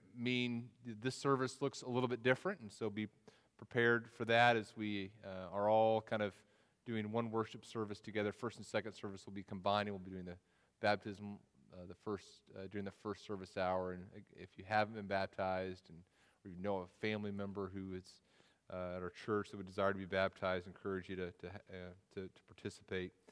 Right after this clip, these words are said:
in that. Genesis chapter three, and we're gonna read verses seven through twenty-one together this morning.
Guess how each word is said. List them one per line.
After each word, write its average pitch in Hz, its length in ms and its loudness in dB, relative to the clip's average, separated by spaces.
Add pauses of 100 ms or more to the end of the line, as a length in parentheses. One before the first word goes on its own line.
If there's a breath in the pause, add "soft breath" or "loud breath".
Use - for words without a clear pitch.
(340 soft breath)
in 101 160 -2
that. 104 360 6 (880)
Genesis 160 460 -2
chapter 135 440 4
three, 127 460 2 (540 soft breath)
and 123 260 4
we're 180 60 -2
gonna 220 160 6
read 139 480 4
verses 135 400 0
seven 151 420 6
through 127 220 -4
twenty-one 131 760 2
together 127 400 4
this 110 280 -8
morning. 127 400 0